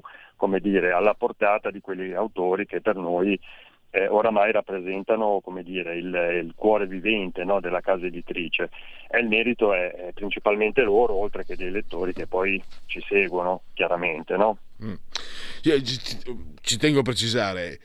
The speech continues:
Speaker 2: eh, io ho detto padrone di casa del giallo, mm, italiano, non è
Speaker 1: Sì.
Speaker 2: autoreferenzialità di Carlo Frilli, è una
Speaker 1: No.
Speaker 2: mia, è una
Speaker 1: <laughs>
Speaker 2: mia, è una mia, eh, visione. Per, per, anche, sai perché, Carlo?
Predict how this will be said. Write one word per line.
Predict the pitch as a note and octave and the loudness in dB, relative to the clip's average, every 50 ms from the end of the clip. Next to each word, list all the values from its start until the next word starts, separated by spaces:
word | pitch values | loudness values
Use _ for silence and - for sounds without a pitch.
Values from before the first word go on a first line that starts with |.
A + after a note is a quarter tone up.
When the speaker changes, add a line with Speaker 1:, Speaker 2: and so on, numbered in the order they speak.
| - - - | -20 -12 -8
Speaker 2:
eh, | - F#2 F#2 - - - - - | -6 -4 -4 -6 -8 -12 -12 -4
io | A2+ C3+ C#3 | 2 2 4
ho | B2 | 4
detto | A2+ A2 G2+ - G2 F2 | 4 2 0 0 -4 -6
padrone | - G#2 G#2 G2+ C3 D3 C#3+ B2+ | -4 -4 0 2 2 2 2 2
di | A2 G2+ | 0 -2
casa | A2 A#2+ A#2+ A#2 C3 | -2 -2 0 2 2
del | G#2+ G2 F#2+ | 0 0 0
giallo, | E2+ F2+ A2 G#2+ G#2+ G#2 G#2 G2+ G2 F#2+ F#2+ F#2 F2+ F2 E2+ E2 E2 D#2+ | 0 0 2 2 2 2 2 2 2 4 4 4 2 2 2 0 -2 -2
mm, | D#2+ D#2+ D2 | -4 -4 -6
italiano, | E2 E2+ - G2 F#2 F#2 F#2 E2+ D#2+ D2+ D2 D2 D2+ D#2+ E2 - - - - _ - | -6 -6 -4 -2 0 0 0 0 0 0 -2 -2 -4 -4 -6 -8 -10 -18 -20 _ -6
non | F#2+ A2 A#2 C3 | -4 -2 0 2
è | C#3+ D#3 D#3 D#3 - G2 | 2 4 2 2 0 -2
Speaker 1:
Sì. | E2+ - | -2 -4
Speaker 2:
autoreferenzialità | - A#2 C3+ B2+ G#2 B2+ A#2+ A#2 A2+ G#2+ - A#2 A2 A2 G#2+ - - A2+ G#2 G#2 F#2+ - - A2 G#2+ | -2 -2 -2 -2 0 0 0 0 0 0 -2 -2 -2 -2 -2 -2 -2 -2 -2 -2 -4 -4 -2 -2 -2
di | G#2 F#2+ | -2 -2
Carlo | - A2 G2+ F#2+ G2 | -2 -2 -2 -2 -2
Frilli, | F#2 - - F#2 E2+ E2+ F#2 - | -4 -6 -6 -6 -4 -4 -6 -4
è | - - | 0 2
una | D3+ E3 E3 E3+ | 2 4 4 4
Speaker 1:
No. | D3+ C3+ B2+ C3 | 4 4 4 4
Speaker 2:
mia, | C#3+ D3+ D3 - | 4 4 2 2
è | - B2+ C#3 D3 | 2 2 4 4
una | D3+ D3+ D#3 D3+ | 6 6 4 4
Speaker 1:
<laughs> | |
Speaker 2:
mia, | D3 D3 D3+ D3+ D3+ D3 D3 D3 D3+ D3+ - | 4 6 6 6 6 6 6 4 4 2 -2
è | - G2+ | -4 -6
una | A2+ B2 B2+ C3 B2+ | -4 -2 -2 0 0
mia, | A#2+ A2 G#2+ A2 A2+ A#2 A2+ G#2+ G#2 F#2+ F#2 | 0 0 0 0 0 0 0 0 0 -2 -2
eh, | E2+ F2 F2+ F2 F2 E2+ E2+ E2+ E2 E2+ E2+ | -2 -4 -4 -4 -4 -4 -6 -6 -6 -6 -6
visione. | F2+ G2+ A2+ G2 F#2 A2 A#2 A#2+ B2+ A#2+ G#2+ F#2+ E2+ D#2+ - - - - - - | -6 -4 -4 -2 0 2 4 4 4 4 2 0 -2 -4 -8 -12 -20 -20 -10 -2
Per, | - C3 C3 C3 C3 B2+ | 0 2 2 2 0 2
per, | - F3 F3+ G3+ - | 2 2 2 2 2
anche, | D#3+ G3 A3 F#3+ D#3 | 0 0 0 0 0
sai | B2+ - E3 E3 | 0 2 0 0
perché, | E3 F#3+ E3 C3 A#2+ G#2 F2+ | 0 0 -2 -2 -2 -2 -2
Carlo? | F2+ G2+ F#2+ F#2 F#2 F#2+ E2+ | 0 -2 -2 0 0 -2 -4